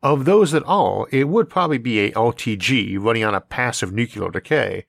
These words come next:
and charging the car's batteries continuously, or some fission engine that did the same, could be throttled, and probably also ran on some super rare transuranic isotope like americium two forty-two,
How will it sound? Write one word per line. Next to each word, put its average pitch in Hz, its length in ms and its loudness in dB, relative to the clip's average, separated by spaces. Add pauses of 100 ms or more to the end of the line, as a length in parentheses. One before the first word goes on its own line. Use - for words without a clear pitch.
(120)
and 131 260 -2
charging 165 440 0
the 117 60 -6
car's 113 340 0
batteries 101 480 -4
continuously, 110 960 -6 (340)
or 143 200 4
some 160 240 0
fission 135 400 0
engine 95 340 -2
that 95 120 0
did 98 220 -2
the - 80 -8
same, 113 640 -2
could 107 200 -2
be 95 140 -4
throttled, 107 560 -2 (180)
and 127 260 -4
probably 170 260 0
also 151 280 0
ran 110 160 2
on 104 140 0
some 98 300 -4
super 117 340 0
rare 98 320 2
transuranic 104 800 -2
isotope 107 640 -6
like 113 200 0
americium 110 680 0
two - 160 -2
forty-two, 104 760 -2